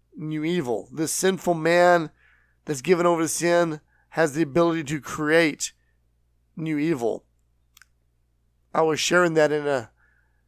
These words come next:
teaching class not long ago, and a student, sometimes the Spirit can use students to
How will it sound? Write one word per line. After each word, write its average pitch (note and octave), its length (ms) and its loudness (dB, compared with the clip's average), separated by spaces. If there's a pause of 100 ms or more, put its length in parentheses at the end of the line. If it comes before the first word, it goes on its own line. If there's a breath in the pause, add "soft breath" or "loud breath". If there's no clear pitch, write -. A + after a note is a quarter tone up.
(180)
teaching D#3+ 340 -6
class D3+ 320 2
not D3 180 -2
long D3 180 -2
ago, C#3+ 460 2 (440)
and C#3 160 -4
a B2+ 60 -6
student, C#3+ 520 -6 (1300)
sometimes D3 340 -4
the B2+ 80 -12
Spirit D#3 360 -4
can C3+ 300 -10
use D3 560 -12 (640)
students D#3 580 -6
to C3 220 -4